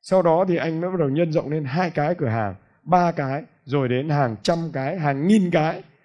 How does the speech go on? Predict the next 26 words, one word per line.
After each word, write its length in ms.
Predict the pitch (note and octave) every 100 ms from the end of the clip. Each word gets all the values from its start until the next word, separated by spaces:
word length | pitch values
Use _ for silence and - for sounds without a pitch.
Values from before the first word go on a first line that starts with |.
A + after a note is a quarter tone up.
| _ _ _ -
Thế 80 | G#3+
thì 120 | G#3+
sau 240 | - G#3+
một 120 | G3+ F3
thời 120 | E3
gian, 320 | E3 F#3+ F3+ C3+ _ _ _ _ _ _ _
anh 180 | - F3
Nguyễn 160 | F#3 G3
Đức 100 | G#3+
Tài 240 | D3+ C3+
anh 200 | C3 D#3
mở 220 | D#3+ A#2+ G#2
được 160 | A#2
hàng 200 | A#2 A#2+
nghìn 200 | C3 A#2+
cái 200 | A#2 B2
rồi, 260 | D3+ A#2 F#2+ - _ _ _
anh 240 | C#3+ D3
bắt 120 | D#3 E3+
đầu 300 | C#3 A2+ G#2+
là 120 | G#2
nhảy 300 | G#2+ G#2+ F2
sang 380 | - C3+ C3 A#2+ _ _ _ _ _ _ _ _ _ _ G2 -
bách 160 | - - -
hóa 140 | B2
xanh 280 | B2 C#3+ B2